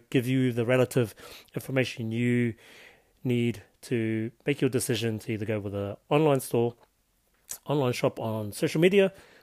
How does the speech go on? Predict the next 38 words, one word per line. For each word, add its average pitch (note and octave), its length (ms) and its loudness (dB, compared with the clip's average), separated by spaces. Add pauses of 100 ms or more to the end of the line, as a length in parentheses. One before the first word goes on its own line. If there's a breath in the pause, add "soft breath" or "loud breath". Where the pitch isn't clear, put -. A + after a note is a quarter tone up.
(120 loud breath)
or B2+ 340 2
go A2+ 160 0
with G#2+ 120 -4
a G2+ 40 -4
Shopify A2+ 500 -2
website. G#2+ 400 -4 (680)
So, D3 300 8 (600 loud breath)
uh, C#3+ 300 6
Instagram, G3+ 580 6 (340)
uh, C#3 60 4
you C#3 180 4
can C3+ 540 4
do C3 140 4
a A#2+ 40 4
business C3+ 680 0 (220)
page C3+ 380 4
on B2+ 140 0
there C3 260 0
and A#2+ 200 -2
you A2+ 60 -6
can A2 140 -8
add G#2+ 140 -2
a G2+ 40 -8
shop. F3+ 360 0 (420 loud breath)
I - 20 -20
think B2+ 200 -4
you B2 80 0
need B2+ 200 2
a, A#2+ 480 0
a - 40 -14
certain C#3+ 260 -2
amount B2+ 260 -2
of A2 60 -8
followers C3+ 400 -2
to B2+ 320 -6
add C#3+ 200 2
a C3+ 60 0
shop - 300 -2